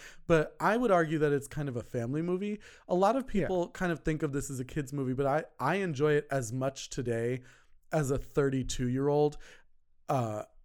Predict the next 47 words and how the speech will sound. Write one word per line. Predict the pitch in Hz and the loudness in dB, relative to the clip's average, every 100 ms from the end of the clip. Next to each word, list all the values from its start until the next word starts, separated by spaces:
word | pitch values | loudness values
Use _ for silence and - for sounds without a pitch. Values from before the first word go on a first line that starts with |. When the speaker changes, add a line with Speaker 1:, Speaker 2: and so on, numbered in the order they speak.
| _ _ _ _ _ _ _ - | _ _ _ _ _ _ _ 2
Speaker 1:
as | 147 120 143 | 2 2 0
I | 139 | 0
did | 117 147 | 2 0
when | 135 143 | 2 0
I | 131 | 0
was, | 131 143 | 0 0
like, | 123 113 - - _ - 147 | 0 -2 -8 -20 _ -20 -2
Speaker 2:
There | 247 220 | 4 4
Speaker 1:
eight | 139 | 6
Speaker 2:
are, | 151 | 4
Speaker 1:
or | |
nine. | 151 151 98 - | 2 0 -4 -2
Speaker 2:
there | 196 269 370 | 0 0 0
are | |
some | - 226 165 | -2 -2 -2
jokes | 143 156 - | 0 -2 -4
in | 156 | -6
there | 131 | -6
that | 120 | -6
are | 120 113 | -6 -8
meant | 113 131 117 - | -6 -6 -6 -12
for, | - 123 | -10 -8
like, | 110 101 - | -8 -10 -10
the | |
parents | 123 120 110 113 160 | -10 -8 -8 -10 -12
and | 123 | -12
the | 117 | -10
adults | 110 110 107 - - | -8 -10 -10 -14 -10
who | |
are | 117 | -10
watching | 101 101 - 113 | -8 -10 -10 -14
it. | - - 165 | -14 -18 -14
So | - | -10
it's | 143 - | -10 -10
not | 151 143 - | -12 -12 -12
like | 107 - - | -12 -14 0
Speaker 1:
Yeah, | 359 339 | 2 4
like, | 302 262 | 2 2
there | 330 359 | 2 2
are | 339 | 0
jokes. | - 240 240 240 - - | 0 2 2 0 -12 0
Like, | 262 262 | 2 4
there's | 320 285 | 2 4
that | 330 277 | 2 2
one | 220 247 262 | 2 2 2
joke | 202 208 196 - | 4 4 2 -2
when, | 226 185 | 0 2